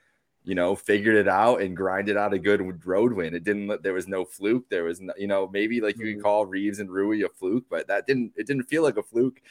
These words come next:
Speaker 1: Felt like Reaves and Rui have been kinda putting up performances like that for the
Speaker 2: Mm-hmm.
Speaker 1: second half of the year, and they just kinda, you know, did what they did. And it's scary if that's what it's gonna be.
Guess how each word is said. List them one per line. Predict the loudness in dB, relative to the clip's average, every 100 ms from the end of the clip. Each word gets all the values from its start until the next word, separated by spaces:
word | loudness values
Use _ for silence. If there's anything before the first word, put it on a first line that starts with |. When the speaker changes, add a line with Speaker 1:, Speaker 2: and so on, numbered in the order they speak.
| -20 _
Speaker 1:
Felt | 0 4
like | 4
Reaves | 4 4 4
and | 2
Rui | 4 6 6
have | 4 2
been | -2 -6
kinda | -2 -2
putting | -2 -2 -2
up | -2
performances | -4 -4 -2 -4 -2
like | -2 0
that | 2 2 0 -6 _ _ _ _
for | 0
the | 0
Speaker 2:
Mm-hmm. | 4
Speaker 1:
second | 4 6
half | 4 4
of | 2
the | 4
year, | 6 6
and | 4
they | 2 -2
just | -2
kinda, | -2 0 0 -2 -8 _ _ _
you | -6
know, | -2 -2
did | -2 -2
what | -2 0
they | 0
did. | 2 4 2 0
And | -4 -4 -8 -12 _ _ _ _ _ _ _ _ _ -20 -20 -8
it's | -4 -4
scary | 2 4 4 0 -2
if | -4
that's | -4 -2
what | -2
it's | 0
gonna | 0
be. | 2 0 -2